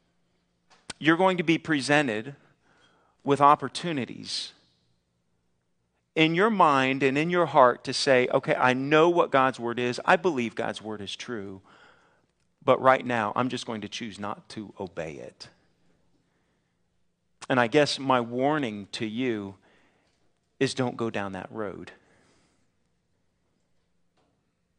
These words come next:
Because the moment you commit yourself to running from God,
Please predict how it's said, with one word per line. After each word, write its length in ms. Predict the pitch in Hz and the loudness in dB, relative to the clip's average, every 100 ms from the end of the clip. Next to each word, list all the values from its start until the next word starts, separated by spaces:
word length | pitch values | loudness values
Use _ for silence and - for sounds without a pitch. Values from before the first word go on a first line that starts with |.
| _ _ _ _ - - | _ _ _ _ -20 -6
Because 460 | 160 - 160 127 - - | -2 0 0 -2 -6 -2
the 120 | 147 | 0
moment 440 | 147 160 208 202 - | 2 4 4 2 0
you 320 | 147 175 175 - | -2 -2 -2 -6
commit 400 | 151 151 170 151 | -4 -2 -2 -2
yourself 840 | 143 - 143 120 120 - - - _ _ _ _ _ _ _ _ _ _ _ _ _ _ _ _ _ _ - | -4 -2 2 4 2 -4 -18 -20 _ _ _ _ _ _ _ _ _ _ _ _ _ _ _ _ _ _ -8
to 100 | 131 | -6
running 460 | 110 131 147 180 | 0 2 2 0
from 240 | 165 160 131 | -4 -6 0
God, 420 | 123 113 104 | 2 2 -2